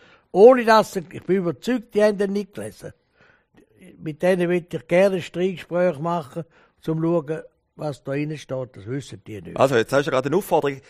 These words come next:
Speaker 2: Wer, wer, wer jetzt, de-, mit wem möchten Sie reden? Über den
Speaker 1: Ja, also,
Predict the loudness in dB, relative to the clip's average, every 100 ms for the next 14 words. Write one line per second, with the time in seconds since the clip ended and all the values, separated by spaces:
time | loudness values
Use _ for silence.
0 | _ 4 4 4 0 0 2 4 2 -2
1 | -2 0 -4 -8 -12 -12 -16 -18 -8 -2
2 | 0 -2 -8 -10 -8 -8 -10 -14 -16 -16
3 | -10 -8 -8 -10 _ _ -16 -14 -14 -16
4 | -20 _ _ _ _ -18 -16 -14 -14 -14
5 | -18